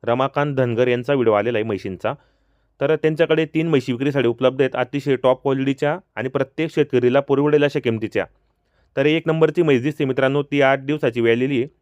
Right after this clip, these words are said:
सहा सहा लिटर दूध देणारे जाफराबादी प्युअर पाहू शकता आपण. एक नंबर क्वालिटीची मित्रांनो आणि दुसऱ्या वेताला आहे, क्वालिटी पाहू शकता आपण, अतिशय टॉप क्वालिटीच्या आहेत.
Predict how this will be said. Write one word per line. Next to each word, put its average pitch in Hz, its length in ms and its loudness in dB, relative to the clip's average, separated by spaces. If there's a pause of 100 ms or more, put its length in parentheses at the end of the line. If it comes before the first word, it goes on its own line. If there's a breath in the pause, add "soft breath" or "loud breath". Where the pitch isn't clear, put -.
(400)
सहा 123 160 2
सहा 120 140 -4
लिटर 123 260 -2
दूध 135 180 -6
देणारे 139 360 0 (400)
जाफराबादी 135 540 2
प्युअर 120 320 0 (460)
पाहू 127 100 -2
शकता 139 240 -4
आपण. 117 260 -2 (1040)
एक 143 200 -2
नंबर 156 240 2
क्वालिटीची 151 400 2
मित्रांनो 123 400 0
आणि 131 240 -2
दुसऱ्या 147 300 0
वेताला 120 280 2
आहे, 101 80 -4
क्वालिटी - 680 -4
पाहू 160 140 0
शकता 151 220 0
आपण, 98 220 -2 (160)
अतिशय 151 380 0
टॉप 143 220 2
क्वालिटीच्या 143 420 0
आहेत. 113 100 2